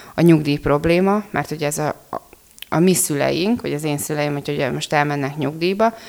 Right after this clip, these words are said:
már nem nagyon van annyi fiatal, aki ezt ki tudná fizetni. Tehát amíg eddig volt mondjuk négy keresőre egy nyugdíjas,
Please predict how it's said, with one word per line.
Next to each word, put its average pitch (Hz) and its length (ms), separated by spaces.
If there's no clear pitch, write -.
már 170 120
nem 202 160
nagyon 147 380
van 151 160
annyi 147 280
fiatal, 156 720
aki - 280
ezt 180 200
ki 170 100
tudná 156 340
fizetni. 143 640
Tehát 147 200
amíg 170 260
eddig 170 280
volt 175 300
mondjuk 147 540
négy 165 420
keresőre 143 840
egy - 220
nyugdíjas, 208 760